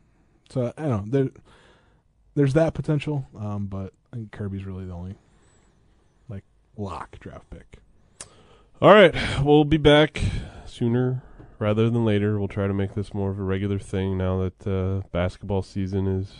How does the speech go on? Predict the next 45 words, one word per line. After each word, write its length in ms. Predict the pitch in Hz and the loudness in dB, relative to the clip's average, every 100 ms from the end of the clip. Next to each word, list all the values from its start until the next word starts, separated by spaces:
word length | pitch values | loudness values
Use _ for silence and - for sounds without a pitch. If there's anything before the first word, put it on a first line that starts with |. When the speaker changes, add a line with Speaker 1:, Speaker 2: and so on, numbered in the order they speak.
| - | -12
Speaker 2:
is 140 | - 95 | -8 -4
over 280 | 85 92 95 | -4 -4 -4
here 240 | 95 92 | -2 -2
in 100 | 92 | -4
Champaign, 580 | 92 95 95 92 87 90 | -6 -6 -4 -4 -4 -4
although 440 | 85 87 87 90 - _ - | -4 -2 -4 -6 -10 _ -8
Speaker 1:
I'll 60 | |
say, 100 | 92 | -2
like, 120 | 92 95 | 0 0
Speaker 2:
news 100 | 110 | -2
Speaker 1:
the, 60 | 131 127 | -6 -4
the 60 | 135 | -4
basketball 680 | 127 156 - 123 107 92 | 0 0 0 -2 -4 -6
part 300 | 90 98 82 | -8 -10 -10
is 120 | - 95 | -6 0
Speaker 2:
Yeah, 120 | 95 | 2
Speaker 1:
over. 80 | 80 | 4
Speaker 2:
now 220 | 95 117 | 6 8
the 200 | 110 98 | 8 6
fun 300 | - 113 101 | 4 0 2
off-season 500 | 90 90 - 85 82 | 2 0 -4 -6 -6
coverage 500 | 78 85 73 73 - | -6 -8 -6 -8 -8
begins. 580 | 80 76 71 71 78 - - - | -8 -6 -6 -6 -12 -18 -16 -12
Speaker 1:
Not 460 | 104 101 107 98 | -6 -4 -4 -4
fun 180 | - 87 | -8 -10
at 60 | 76 | -10
all. 280 | - 78 92 - 784 | -14 -16 -20 -14 -4
Speaker 2:
<laughs> 180 | - 807 - - - - - - - | -4 -2 -8 -8 -10 -10 -16 -20 -20
You've 440 | - - - - - | -20 -20 -20 -12 -4
been 100 | 95 | 0
doing 180 | 80 | 2
this, 160 | 78 - | 0 -2
what, 160 | 82 - | -6 -4
seven 260 | 98 107 | -6 -4
years 200 | 107 113 | -4 -4
now? 100 | 120 | -2
You 280 | 117 131 147 | -2 -4 -6
should 140 | - 110 | -8 -8
be 60 | |
used 240 | 98 113 - | -6 -6 -8
to 80 | - | -12
it 60 | |
by 120 | 65 | -10
now, 160 | 64 71 | -10 -10
Scotty. 400 | - 87 85 101 | -12 -10 -10 -12